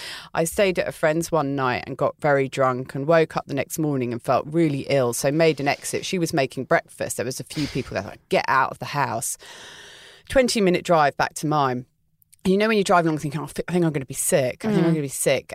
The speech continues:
Speaker 1: Um, shall I pull over?" You know, I ended up, I was on the, on the Sunshine Coast Motorway, which is a dual carriageway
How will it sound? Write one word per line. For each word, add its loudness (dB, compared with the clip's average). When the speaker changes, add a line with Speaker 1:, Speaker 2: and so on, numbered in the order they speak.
Speaker 1:
Um, 0
shall 0
I 2
pull 2
over?" 0
You 0
know, 4
I 4
ended 0
up, 0
I 4
was 0
on 2
the, 0
on 0
the -4
Sunshine -2
Coast -4
Motorway, 0
which -8
is -10
a -10
dual 2
carriageway 2